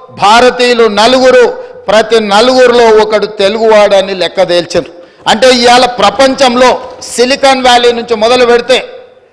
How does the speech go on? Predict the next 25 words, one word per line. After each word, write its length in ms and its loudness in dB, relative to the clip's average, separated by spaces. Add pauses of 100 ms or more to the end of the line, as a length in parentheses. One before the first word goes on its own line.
(200)
ఏ 260 2
దేశమైనా 880 0 (480)
సాంకేతిక 760 0
రంగంలో 600 0
నిపుణులు 380 -2
కావాలి 680 2
అని 180 2
అంటే, 520 -2 (440)
అది 160 2
భారతీయుల 680 0
వైపు 340 -2
మళ్ళీ 360 -4 (100)
చూడవలసిన 540 -2
పరిస్థితులు 580 -6
ఉన్నాయి. 220 -6
Google 380 0
కావచ్చు, 340 2
Microsoft 720 -2
కావచ్చు, 480 0 (320)
ఇట్లా 360 0
యాపిల్ 420 0
సంస్థ 340 0
కావచ్చు, 360 2
ఏదైనా 520 2
కావచ్చు, 380 0